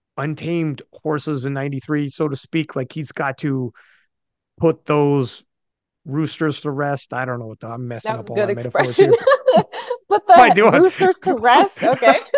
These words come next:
Speaker 2: <laughs>
Speaker 1: Fuck was that? <laughs>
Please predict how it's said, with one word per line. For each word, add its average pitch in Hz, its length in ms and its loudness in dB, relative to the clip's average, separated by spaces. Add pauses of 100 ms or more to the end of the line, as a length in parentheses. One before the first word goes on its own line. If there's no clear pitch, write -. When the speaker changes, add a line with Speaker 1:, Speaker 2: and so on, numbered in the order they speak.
(360)
Speaker 2:
<laughs> - 540 -20
Speaker 1:
Fuck - 280 0
was 175 220 6
that? 165 280 2 (800)
<laughs> 190 120 -4